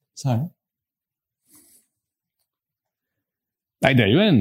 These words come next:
Speaker 2: trosbekjenning i det. Altså, det er jo Jesus som, <laughs> ehm, han, han er jo,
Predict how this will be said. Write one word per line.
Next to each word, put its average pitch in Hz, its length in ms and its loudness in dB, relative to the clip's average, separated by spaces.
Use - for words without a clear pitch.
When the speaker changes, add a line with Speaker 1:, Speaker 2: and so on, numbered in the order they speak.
Speaker 2:
trosbekjenning 98 1000 0
i 104 120 2
det. 202 140 0
Altså, 127 240 0
det 127 100 0
er 123 40 0
jo 117 120 0
Jesus 113 500 0
som, 104 220 2
<laughs> - 640 -20
ehm, 98 460 2
han, 139 100 2
han 127 240 0
er 127 160 0
jo, 117 140 2